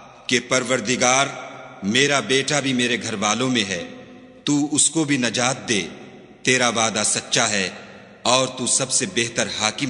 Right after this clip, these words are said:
ہے۔" خدا نے فرمایا کہ، "نوح، وہ تیرے گھر والوں میں نہیں ہے، وہ تو ناشائستہ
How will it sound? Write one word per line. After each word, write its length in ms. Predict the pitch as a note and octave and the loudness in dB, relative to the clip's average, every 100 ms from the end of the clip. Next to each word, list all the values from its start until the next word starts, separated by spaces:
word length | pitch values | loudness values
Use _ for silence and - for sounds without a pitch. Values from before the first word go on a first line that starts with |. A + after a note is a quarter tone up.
| F#2+ | -6
ہے۔" 80 | E2 - _ _ _ | -12 -16 _ _ _
خدا 120 | A#2 | -4
نے 80 | C#3 C3+ | -2 0
فرمایا 500 | A2+ A2+ B2 A2+ F2+ - - - - - | 0 2 4 4 0 -8 -16 -18 -20 0
کہ، 100 | C3 | 2
"نوح، 280 | B2+ D3 D3+ D3 - - - G#2 | 4 2 0 -6 -14 -18 -12 -2
وہ 100 | D3 | 0
تیرے 340 | C#3+ C#3+ D#3 | 4 4 4
گھر 120 | C3+ C3 | 0 0
والوں 320 | B2+ C3 C#3+ | 2 2 2
میں 100 | C3 | 2
نہیں 380 | A#2 A#2 C#3+ A#2 | 2 2 2 0
ہے، 240 | F2+ E2+ - - - G2+ | -2 -6 -16 -18 -16 -4
وہ 200 | C3 D3+ | 0 2
تو 140 | C#3+ | 2
ناشائستہ 880 | C3 C3+ C3+ C3 C3 C#3 - C3+ | 2 2 2 2 2 2 2 2